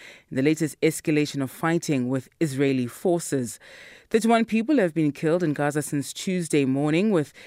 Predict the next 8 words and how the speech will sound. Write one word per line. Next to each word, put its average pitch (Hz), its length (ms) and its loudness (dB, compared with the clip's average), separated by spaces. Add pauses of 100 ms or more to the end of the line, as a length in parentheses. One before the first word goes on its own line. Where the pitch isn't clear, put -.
(140)
Is-, 117 280 -10
Israel, 147 520 0 (280)
um, 131 340 0 (400)
uh, 151 220 0 (100)
rather 160 520 0
with 160 180 0
Israeli, 156 560 2 (260)
um, 135 240 0